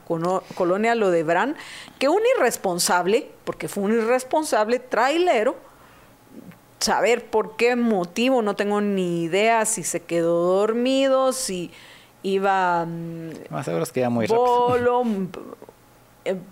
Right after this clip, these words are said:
Speaker 1: si iba cansado, definitivamente iba muy rápido. Se llevó tres columnas de, de un, según ent-, eh, entiendo,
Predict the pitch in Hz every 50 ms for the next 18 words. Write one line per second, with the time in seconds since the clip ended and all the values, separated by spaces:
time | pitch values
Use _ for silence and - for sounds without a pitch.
0 | - - - - - - 202 196 208 214 226 220 - - 208 175 175 185 170 -
1 | - 233 240 247 254 254 262 262 262 247 214 220 208 190 - 240 208 196 190 -
2 | 220 214 208 214 220 220 214 226 208 208 202 202 202 214 220 208 233 285 320 311
3 | - 254 233 254 302 - - - - - - - - - - - - - - 214
4 | 202 196 196 190 190 175 202 226 262 254 - - - 247 233 240 254 262 - -
5 | - - - 202 196 196 185 185 226 302 339 - - - - - - - - -
6 | - 180 190 185 196 190 185 180 180 175 175 170 165 170 165 - - - - 185
7 | 190 185 185 202 226 247 277 302 302 285 269 254 - - 214 196 233 277 320 339
8 | 320 320 320 - - - - 214 175 - - 190 196 196 196 196 190 - - 247
9 | 285 330 330 294 233 180 185 226 302